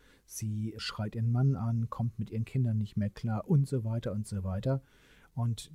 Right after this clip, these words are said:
die sagen, also, „Mensch, mit der komme ich gar nicht mehr klar. Das ist nicht mehr meine Frau“, hat der Mann zu mir gesagt. „Ich habe früher jemand anders gehabt.“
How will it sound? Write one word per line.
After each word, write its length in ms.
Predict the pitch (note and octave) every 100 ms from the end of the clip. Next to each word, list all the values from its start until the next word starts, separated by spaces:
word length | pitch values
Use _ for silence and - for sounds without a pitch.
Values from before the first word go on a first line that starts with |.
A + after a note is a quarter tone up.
| -
die 80 | G#2+
sagen, 420 | A2 G#2+ A2+ G#2+
also, 340 | A2+ G#2 A2+ -
„Mensch, 320 | A#2+ G#2+ - G#2+ A#2 A2
mit 140 | A#2+
der 100 | A#2
komme 220 | - A2+ G#2+
ich 100 | -
gar 140 | A2+
nicht 140 | G#2+
mehr 120 | G#2+ G2
klar. 320 | - B2 B2+
Das 200 | A#2 -
ist 220 | D#3+ -
nicht 180 | C#3+ -
mehr 120 | C3
meine 260 | B2 A#2 A2
Frau“, 320 | - A#2+ C3+
hat 140 | C3
der 80 | B2
Mann 200 | A#2+ B2+
zu 140 | -
mir 160 | B2 B2
gesagt. 460 | A#2+ B2 C3 - - -
„Ich 100 | -
habe 100 | A2+
früher 280 | - - C3+
jemand 360 | A2+ A#2 G#2+ G2
anders 380 | A#2 C3+ C3+
gehabt.“ 420 | - D3 D3+ -